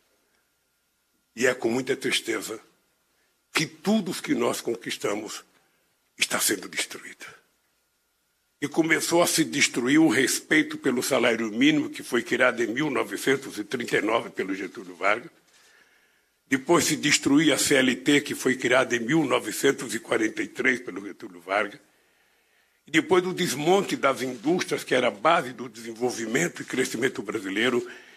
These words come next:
criado pelo Getúlio de cinquenta a cinquenta e quatro. É com muita tristeza que um país de duzentos e quinze milhões de habitantes, com a riqueza que nós temos,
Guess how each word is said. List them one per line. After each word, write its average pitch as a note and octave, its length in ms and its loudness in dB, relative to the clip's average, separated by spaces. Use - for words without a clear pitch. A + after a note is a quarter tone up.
criado A#2+ 400 2
pelo A#2 260 -2
Getúlio G#2+ 440 -2
de A2 100 -16
cinquenta G2+ 480 -8
a G2 60 -8
cinquenta F#2 420 -10
e F2 60 -6
quatro. - 480 -8
É C3+ 120 2
com C3+ 120 0
muita C3+ 280 2
tristeza C3 680 2
que A#2 100 -2
um A#2+ 120 2
país B2+ 720 2
de - 120 -8
duzentos A2+ 520 0
e A2+ 80 2
quinze C3 360 2
milhões A#2+ 420 2
de B2+ 60 4
habitantes, - 640 0
com B2+ 160 -2
a B2+ 60 6
riqueza B2 760 4
que - 120 0
nós A#2+ 240 4
temos, A2+ 560 -2